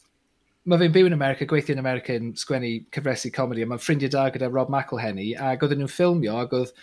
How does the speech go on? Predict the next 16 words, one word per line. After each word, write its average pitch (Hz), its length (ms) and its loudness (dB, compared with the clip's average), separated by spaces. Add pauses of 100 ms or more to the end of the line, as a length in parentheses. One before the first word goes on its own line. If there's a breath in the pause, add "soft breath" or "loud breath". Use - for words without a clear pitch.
(500 loud breath)
Humphrey 139 260 0
Ker 127 200 2
mynd 127 360 -2
i 135 160 0
wylio 131 360 2
Pêl 139 200 2
Droed 147 440 2 (100)
rhwng 139 340 2
takes 160 360 0
a 160 40 0
pethau 156 220 -2
fel 147 180 2
'na. 190 120 0 (400)
Nath 156 200 0
yna 170 200 4 (720 loud breath)
ysbrydoli 139 580 2